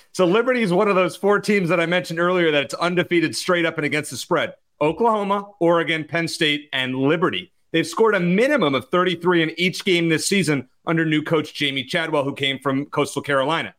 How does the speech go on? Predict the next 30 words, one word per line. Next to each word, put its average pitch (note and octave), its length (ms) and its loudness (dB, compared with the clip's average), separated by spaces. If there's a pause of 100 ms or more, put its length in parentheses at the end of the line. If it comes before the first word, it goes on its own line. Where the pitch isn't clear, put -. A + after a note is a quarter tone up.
(220)
Sam B3 400 0
Houston G3+ 500 0
State E3 500 -2
has D3+ 120 -2
only G#3+ 200 0
scored G#3 340 0
twenty C4 360 0
combined G#3+ 460 -2
points D#3 380 -2 (200)
in F#3 80 2
its F#3 120 0
first G#3 260 0
three F#3+ 140 0
games E3 260 -2
before F3+ 180 0
that E3 180 2
twenty-eight E3 400 0
point D#3+ 220 0
outburst D3 440 -2 (260)
against D#3 280 -2
my D3+ 100 0
old D3 180 -2
buddy, D3 400 0
R-, D3+ 240 0
uh, C#3+ 80 2
Rich D3+ 320 -2
Rod C#3+ 180 2
in C3+ 100 -4
Jacksonville C3 520 -2
State. B2 380 -4